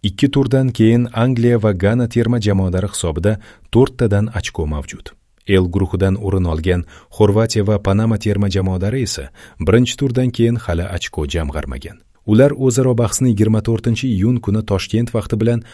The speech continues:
to'rt siliq nilda boshlanadi. Ma'lumot uchun, guruh bosqichining so'nggi turida Angliya Panamaga qarshi maydonga tushadi. Gana esa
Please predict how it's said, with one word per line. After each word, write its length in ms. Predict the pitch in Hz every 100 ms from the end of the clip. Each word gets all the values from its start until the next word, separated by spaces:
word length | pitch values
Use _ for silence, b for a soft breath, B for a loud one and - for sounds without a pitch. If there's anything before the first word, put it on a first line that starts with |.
| B -
to'rt 240 | 113 131 131
siliq 280 | - 90 -
nilda 280 | 85 78 80
boshlanadi. 520 | 76 69 73 67 - - _ _ -
Ma'lumot 500 | 95 104 117 139 139
uchun, 280 | 127 139 123
guruh 260 | 113 131 117
bosqichining 560 | 113 - - 110 117
so'nggi 400 | 113 104 101 110
turida 400 | 117 87 69 65 B B B -
Angliya 460 | 101 120 110 120
Panamaga 500 | 117 101 104 117 107 101
qarshi 240 | 92 -
maydonga 420 | 95 85 80 76 73
tushadi. 380 | - 76 69 - _ -
Gana 340 | 82 92 127
esa 300 | 127 - 127